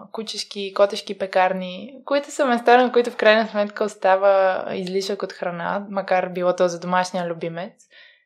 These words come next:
Имаме, а, големи вериги с, а, биомагазини, които са доста актуални така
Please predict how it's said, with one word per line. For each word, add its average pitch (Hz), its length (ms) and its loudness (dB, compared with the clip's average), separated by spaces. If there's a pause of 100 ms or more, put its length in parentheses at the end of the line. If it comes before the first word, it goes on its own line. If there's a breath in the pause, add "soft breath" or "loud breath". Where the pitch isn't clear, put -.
(160)
Имаме, 190 760 -6
а, 180 300 -6
големи 185 300 -4
вериги 175 320 -6
с, - 380 -8
а, 170 200 -2
биомагазини, 196 1080 -2
които 180 520 -8
са 175 160 -14
доста 180 300 0
актуални 175 520 -6
така - 500 -4